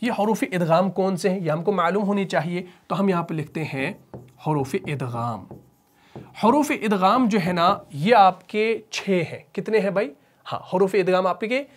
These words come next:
छः हैं। छः कौन से हैं भाई? ध्यान रखिए, ये छः हरूफ आपके हैं या, मीम, नून, वाव, लाम, रॉ।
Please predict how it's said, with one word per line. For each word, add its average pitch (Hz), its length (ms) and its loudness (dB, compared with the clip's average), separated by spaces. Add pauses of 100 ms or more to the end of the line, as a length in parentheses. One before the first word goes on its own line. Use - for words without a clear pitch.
(260)
छः - 180 0
हैं। - 840 -8
छः 277 220 2
कौन 254 240 2
से 226 120 0
हैं 208 140 4
भाई? 233 160 2 (240)
ध्यान 175 240 2
रखिए, 170 420 -6 (360)
ये 170 80 0
छः 262 280 0
हरूफ 202 320 0
आपके 165 380 2
हैं 143 400 -4 (1300)
या, 156 500 4 (440)
मीम, 151 580 0 (680)
नून, 156 540 2 (420)
वाव, 147 560 4 (420)
लाम, 147 640 0 (420)
रॉ। 131 220 -4